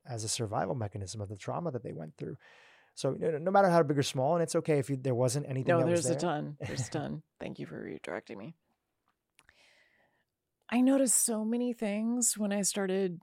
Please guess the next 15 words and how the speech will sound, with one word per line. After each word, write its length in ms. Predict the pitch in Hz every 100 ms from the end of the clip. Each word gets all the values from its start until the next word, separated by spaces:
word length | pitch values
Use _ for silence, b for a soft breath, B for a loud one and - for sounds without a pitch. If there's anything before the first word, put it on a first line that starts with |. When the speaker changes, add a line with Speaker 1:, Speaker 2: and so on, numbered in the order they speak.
| _ -
Speaker 2:
trying 480 | - 175 160 202
these 300 | 208 214 202
therapies, 680 | - 175 190 - 240 233 226
and 120 | 220
I 80 | 220
did 200 | 214 247
it, 280 | 269 175 139 _ _
you 60 | 185
know, 180 | 175
in 100 | 180
the 80 | 175
context 640 | - 185 185 196 180 - -
of, 440 | 127 147 156 - b b b b b _
um, 580 | - 131 131 131 160 151 _ _ _ _ _ _ -
having 720 | 165 190 170 165 147 151